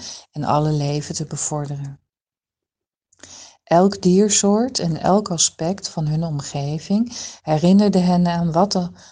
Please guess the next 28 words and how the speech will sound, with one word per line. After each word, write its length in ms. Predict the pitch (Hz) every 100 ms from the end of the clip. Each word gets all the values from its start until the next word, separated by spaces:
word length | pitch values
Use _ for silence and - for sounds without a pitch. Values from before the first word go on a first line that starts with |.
| _ -
ook 200 | 165 -
zij 340 | - 170 185
zelf 440 | - 165 160 180
in 120 | 175 160
hun 200 | 147 -
eigen 420 | 151 175 185 160
leven 600 | 151 151 165 156 226 269 - - -
tot 200 | - 196
manifestatie 800 | 185 180 175 - - 226 247 185
zouden 360 | - 151 147 143
kunnen 280 | 151 143 139
brengen. 460 | 139 135 135 135 _ _ _ _ _ _ _ _ _ _ - - -
Het 120 | - 175
was 240 | 220 254
een 120 | 208
instrument 840 | - 240 - - 170 160 202 240 196
met 240 | 175 -
behulp 420 | 151 151 190 214
waarvan 520 | - 170 - 170 175
zij 260 | 175 170 160
de 120 | 147
kloof 600 | - 160 160 175 220 233 - - - -
tussen 280 | - 208 185
de 100 | 165
natuurlijke 640 | 156 151 202 220 208 180
wereld 600 | 156 170 185 190 190 196
en 200 | - 165
de, 140 | 151